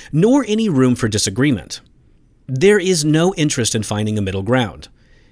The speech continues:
Instead, the woke cult wants to get more extreme and more authoritarian.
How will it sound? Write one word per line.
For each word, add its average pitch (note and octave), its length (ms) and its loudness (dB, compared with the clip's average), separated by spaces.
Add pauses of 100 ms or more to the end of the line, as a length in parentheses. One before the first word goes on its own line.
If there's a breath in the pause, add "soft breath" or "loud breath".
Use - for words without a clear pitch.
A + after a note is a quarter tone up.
Instead, C3 580 2
the C3+ 80 4
woke B2 300 2
cult A2 280 -4
wants A2 220 -4
to A#2+ 80 -4
get A2 180 -4
more G#2+ 280 0
extreme A2 460 0
and A2 80 0
more G2+ 180 -2
authoritarian. G2 800 -2